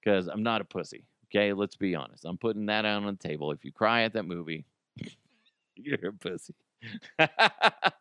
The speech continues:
But with all these people hyping it up, going, "Oh my God, I, it was so emotional, blah, blah, blah." And I'm,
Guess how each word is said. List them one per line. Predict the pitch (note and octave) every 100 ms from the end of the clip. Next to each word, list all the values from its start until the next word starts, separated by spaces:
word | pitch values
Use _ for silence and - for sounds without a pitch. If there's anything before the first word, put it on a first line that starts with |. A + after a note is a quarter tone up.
| _ _ _
But | F#3+ G3 F#3+
with | G3+ F3
all | G3 A3+
these | A#3+ G#3+
people | - - A3 G#3 E3 C3+ - _ -
hyping | F#3 G3 E3 E3
it | C#3+
up, | C3 E3 -
going, | B2+ A2 G2+
"Oh | A2
my | C3 A#2+ G2
God, | - A2+ A2+ B2 B2+ - _ _ -
I, | G2 G#2+ -
it | C3
was | A2+
so | - - C3+ B2+ C3
emotional, | A2 A2+ B2 - B2 B2+ B2
blah, | A2+ - G#2+ A2+
blah, | A2
blah." | G2 A2+ A2+
And | A2+ A2+
I'm, | C#3 D3+